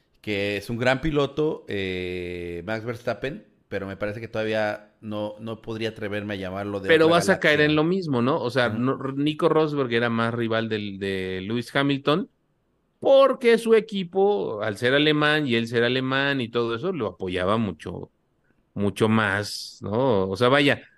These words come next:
Speaker 2: no le hacía el feo, <laughs> si, si cabe la palabra, como le hacen medio el feo en Red Bull a Checo, ¿no? Bueno, no es que le hagan el feo, pero no le dan toda la herramienta, ¿no?
Speaker 1: Muy bien, muy bien. Sí, estoy de acuerdo. O sea, en, en esa pa-, o sea,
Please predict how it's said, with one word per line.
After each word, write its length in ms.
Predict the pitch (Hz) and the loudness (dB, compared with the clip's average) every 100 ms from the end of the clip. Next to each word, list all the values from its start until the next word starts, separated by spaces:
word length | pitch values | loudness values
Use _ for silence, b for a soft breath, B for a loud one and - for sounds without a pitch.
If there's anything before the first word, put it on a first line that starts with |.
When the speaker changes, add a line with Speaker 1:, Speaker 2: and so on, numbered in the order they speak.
| b - | b -4
Speaker 2:
no 220 | 117 139 | 2 4
le 120 | 147 | 4
hacía 300 | 147 - 147 | 2 2 2
el 140 | 143 127 | 4 2
feo, 500 | 127 135 135 123 - - | 0 0 0 -4 -6 -2
<laughs> 360 | 165 202 175 | 0 2 0
si, 340 | 196 240 156 - b b | -2 -4 -4 -6 b b
si 220 | - 127 | -6 -4
cabe 260 | 120 139 139 | 0 2 4
la 160 | 131 117 | 4 2
palabra, 400 | 117 120 123 117 | 2 2 2 0
como 240 | 101 101 | -4 -4
le 160 | 107 120 | 0 0
hacen 260 | 113 113 | 0 -4
medio 260 | 101 95 95 | -4 -2 -2
el 60 | 90 | 0
feo 200 | 117 110 | 2 2
en 100 | 104 | 2
Red 140 | 107 | -2
Bull 220 | 104 107 | -2 -4
a 100 | 98 | -6
Checo, 380 | - 123 - - | -6 -8 -8 -10
¿no? 80 | - - | -12 -10
Bueno, 180 | 240 294 | -6 -2
no 140 | 554 554 | -4 -4
es 120 | 494 | -4
que 80 | 494 - | -4 -2
le 60 | 370 | 0
hagan 180 | 339 | 2
el 100 | 311 | 2
feo, 240 | 311 269 240 | 4 4 4
pero 300 | 156 110 - _ _ _ - | 0 -2 -6 _ _ _ -4
no 160 | 131 | 2
le 140 | 135 120 | 6 6
dan 240 | 117 113 | 6 2
toda 240 | 117 113 101 | 0 0 0
la 100 | 95 | -2
herramienta, 520 | 90 95 95 92 - | -4 -6 -8 -8 -10
¿no? 100 | 185 - _ _ _ _ _ _ _ _ - | -10 -14 _ _ _ _ _ _ _ _ -14
Speaker 1:
Muy 140 | 104 | -12
bien, 200 | 95 92 | -10 -10
muy 80 | 90 | -12
bien. 280 | 87 85 82 _ _ b b b b _ | -14 -16 -18 _ _ b b b b _
Sí, 420 | - 110 82 - - | -10 -8 -8 -14 -20
estoy 200 | 104 151 | -4 -2
de 40 | 147 | 0
acuerdo. 300 | 120 90 82 98 120 | -2 -6 -8 -10 -8
O 60 | |
sea, 280 | 139 135 139 160 | -2 0 0 -6
en, 100 | 185 | -8
en 180 | 160 165 | -8 -8
esa 200 | 151 - | -8 -4
pa-, 140 | 135 | -2
o 60 | 117 | 0
sea, 360 | 143 120 - | 2 0 -2